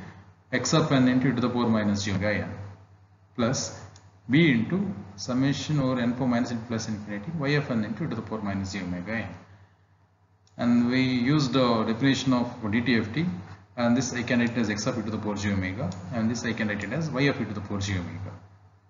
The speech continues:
Therefore, I can write, uh, z of e to the power j omega as a into x of e to the power j omega plus b into y of e to the power j omega. So this is my R H S. So I have taken z of n, z of n is a into x of n plus b into y of n,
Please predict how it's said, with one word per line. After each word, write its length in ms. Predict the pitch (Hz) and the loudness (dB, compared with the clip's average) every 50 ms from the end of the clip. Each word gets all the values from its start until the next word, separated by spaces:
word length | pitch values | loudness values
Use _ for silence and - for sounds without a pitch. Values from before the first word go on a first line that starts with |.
| _ _ _ _ _ _ | _ _ _ _ _ _
Therefore, 300 | - 131 127 - 147 139 | -4 -4 -2 0 2 2
I 120 | 131 123 | 2 2
can 200 | - - 123 120 | 2 2 2 2
write, 340 | 117 139 160 156 - - - | 4 4 2 2 0 -2 0
uh, 300 | 127 113 107 104 101 101 | 0 2 2 0 0 -2
z 100 | 101 113 117 | -2 -4 -2
of 220 | 117 143 135 - | -2 -2 -2 -2
e 60 | 127 | -2
to 60 | 120 | -2
the 80 | 117 123 | -2 -2
power 180 | 104 - 117 107 | -2 0 0 0
j 140 | 98 113 110 | 2 0 0
omega 320 | 107 107 104 104 101 104 | 0 0 -2 -2 -2 0
as 260 | 127 143 143 - - - - | 0 -2 -2 -4 -8 -6 0
a 260 | 120 135 156 170 160 | 2 4 6 6 6
into 300 | 135 120 117 - 165 160 135 | 6 4 2 2 0 -2 -2
x 200 | 120 - - - | -2 -2 -2 -2
of 180 | 139 135 - 123 | -2 -2 -4 -6
e 40 | 107 | -6
to 60 | 110 | -6
the 80 | 110 107 | -6 -6
power 160 | - 113 104 | -4 -4 -4
j 160 | 98 101 98 | -2 -2 -4
omega 480 | 92 90 87 85 - - 135 165 180 - - - - - - - _ _ _ _ _ _ _ | -4 -4 -4 -6 -6 -6 -6 -6 -6 -6 -10 -14 -18 -20 -20 -20 _ _ _ _ _ _ _
plus 220 | 156 175 165 - | 0 0 0 2
b 240 | 135 120 143 165 156 | 2 4 4 6 6
into 300 | 131 117 117 113 - 185 | 6 6 4 2 0 -2
y 120 | 180 156 139 | -2 0 0
of 180 | 131 127 - | 0 0 -2
e 40 | 123 | -4
to 60 | 110 | -4
the 80 | 107 110 | -4 -6
power 220 | 85 - 101 95 | -6 -6 -6 -6
j 160 | 95 - - 101 | -6 -6 -4 -4
omega. 360 | 92 92 92 92 - - - - - - - - - | -4 -4 -6 -8 -10 -14 -18 -20 -20 -20 -20 -20 -16
So 140 | - - 123 | -10 -6 -2
this 120 | 131 151 | 0 2
is 160 | 170 160 135 | 2 2 2
my 220 | 123 131 156 180 180 - - - - - | 2 2 2 2 0 -2 -6 -10 -6 -2
R 140 | 127 120 98 | -2 0 0
H 180 | 95 90 - 104 | -2 -4 -6 -8
S. 300 | - - - - - - - - - _ | -10 -8 -10 -10 -10 -14 -18 -20 -20 _
So 160 | - - 117 | -8 -4 -4
I 20 | |
have 100 | 110 98 | -2 0
taken 240 | 143 143 151 170 143 | 0 0 2 2 2
z 100 | 123 123 | 2 2
of 280 | 117 135 147 143 - 143 | 2 2 0 0 0 0
n, 180 | 156 190 196 - - - - - - - - - _ _ _ - | 0 0 0 -2 -4 -8 -12 -14 -16 -20 -20 -20 _ _ _ -6
z 80 | 117 120 | -4 -2
of 140 | 131 113 | -2 0
n 80 | 131 131 | 2 2
is 80 | 127 117 | 2 2
a 60 | 127 | 2
into 160 | 131 135 127 | 2 2 0
x 160 | 117 - - | 0 -2 -4
of 120 | 127 117 120 | -4 -4 -2
n 100 | 123 120 | -4 -4
plus 220 | 110 120 110 98 101 | -2 -2 -4 -2 -2
b 120 | 110 113 | 0 0
into 200 | 117 117 107 107 | 2 2 0 0
y 60 | 107 | -2
of 220 | 104 104 101 - - | -2 -2 -2 -4 -4
n, 160 | 156 190 - | -4 -4 -4